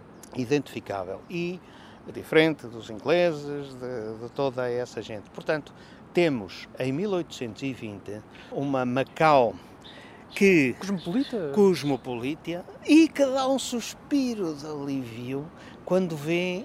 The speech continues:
Speaker 1: o antigo regime desmoronar-se. Porquê? Porque até aí as proibições eram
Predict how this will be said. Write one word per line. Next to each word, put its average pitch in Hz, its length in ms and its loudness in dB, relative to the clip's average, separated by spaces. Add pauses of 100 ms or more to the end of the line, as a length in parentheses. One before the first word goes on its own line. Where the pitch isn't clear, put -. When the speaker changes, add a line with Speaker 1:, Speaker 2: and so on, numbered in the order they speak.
(160)
Speaker 1:
o 175 160 -2
antigo 170 420 -4
regime 170 520 -6
desmoronar-se. 156 920 -2
Porquê? 143 640 -2 (420)
Porque 156 920 0
até 156 280 -4
aí 127 580 0 (340)
as - 140 -6
proibições 139 1120 -4
eram 151 400 -6